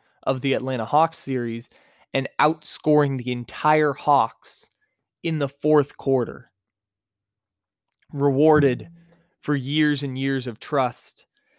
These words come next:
and success and practices and conversations, a-, and saying afterwards that, you know, the day that Khris Middleton retires will be a very sad day.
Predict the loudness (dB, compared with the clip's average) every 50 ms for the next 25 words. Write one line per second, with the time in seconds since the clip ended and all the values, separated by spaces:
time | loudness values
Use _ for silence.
0 | _ _ _ -6 -6 -6 -6 -8 -8 -10 -8 -4 0 0 0 0 -2 -6 -10 -8
1 | -4 0 2 2 2 0 -2 -6 -8 -4 -4 -4 -4 -4 -6 -8 -12 -18 _ -20
2 | -20 _ _ _ -8 -8 -8 -4 0 2 2 2 2 0 -2 0 2 2 2 2
3 | 2 -2 -4 -6 -6 -6 -8 -12 -14 -18 _ _ _ _ _ _ _ _ -4 0
4 | 0 2 2 2 0 0 -2 -2 -4 -4 -2 0 0 0 0 0 0 0 0 0
5 | 0 0 0 0 2 2 0 0 -2 -4 -2 0 0 0 0 0 -2 -2 0 -2
6 | -2 -2 -4 -6 -2 2 4 4 6 6 4 4 2 -2 -2 _ -16 -20 -20 _
7 | -8 -4 -4 -4 -2 -2 -2 0 0 0 -2 -2 -4 -4 -4 -6 -4 -2 0 2
8 | 2 2 2 0 -4 -6 -8 -6 -4 -4 -4 -2 -2 0 -2 -2 -2 -6 -6 -2
9 | 0 0 2 0 0 -2 -2 -2 -2 -2 -4 -8 -10 -14